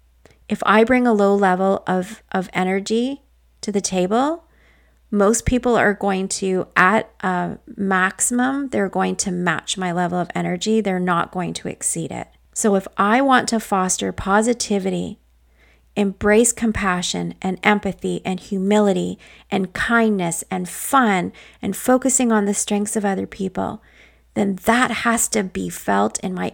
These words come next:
energy. I need to be showing up with that energy exuding from me so that people can feel it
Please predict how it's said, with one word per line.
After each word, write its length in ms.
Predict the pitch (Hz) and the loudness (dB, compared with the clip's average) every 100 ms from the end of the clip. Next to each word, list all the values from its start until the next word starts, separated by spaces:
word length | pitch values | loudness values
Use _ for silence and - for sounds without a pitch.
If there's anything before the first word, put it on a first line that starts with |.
| - | -4
energy. 560 | 185 180 175 170 - - - _ | -4 -4 -6 -10 -12 -18 -20 _
I 160 | - 220 | 2 4
need 180 | 254 247 | 4 2
to 120 | 220 | -2
be 120 | 190 | -4
showing 540 | 180 - 214 214 226 226 | -4 -2 0 2 2 0
up 340 | 185 - - - - _ | 0 -4 -10 -20 -20 _
with 220 | - 185 - - | -6 -6 -6 -6
that 320 | - 202 226 - | -2 2 2 2
energy 480 | 214 202 202 180 190 | 0 0 0 -2 -2
exuding 720 | 185 190 196 208 226 226 220 | -2 -4 -2 4 4 4 0
from 260 | - 196 190 | -4 -6 -4
me 160 | 185 | -4
so 180 | 175 202 | -4 -2
that 260 | 185 - - | -4 -6 -8
people 380 | - 233 240 | -4 -2 -2
can 280 | 233 185 175 | -4 -4 -6
feel 520 | 170 - - 240 240 | -8 -16 -2 2 4
it 300 | 247 269 - | 4 0 -4